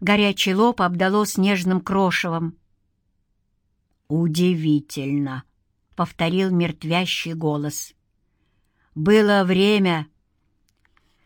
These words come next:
человечего духа слыхом не слыхано, видом не видано. А нынче он сам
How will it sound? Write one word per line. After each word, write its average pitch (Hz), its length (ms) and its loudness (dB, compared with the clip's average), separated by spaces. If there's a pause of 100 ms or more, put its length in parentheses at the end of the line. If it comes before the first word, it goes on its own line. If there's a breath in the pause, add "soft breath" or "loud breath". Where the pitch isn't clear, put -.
человечего 190 680 4
духа 196 480 2
слыхом 233 640 4
не 220 120 4
слыхано, 165 760 -2 (520 soft breath)
видом 202 580 6
не 202 160 6
видано. 151 600 -2 (840 soft breath)
А 160 180 4
нынче 196 640 6
он 175 160 2
сам 190 680 4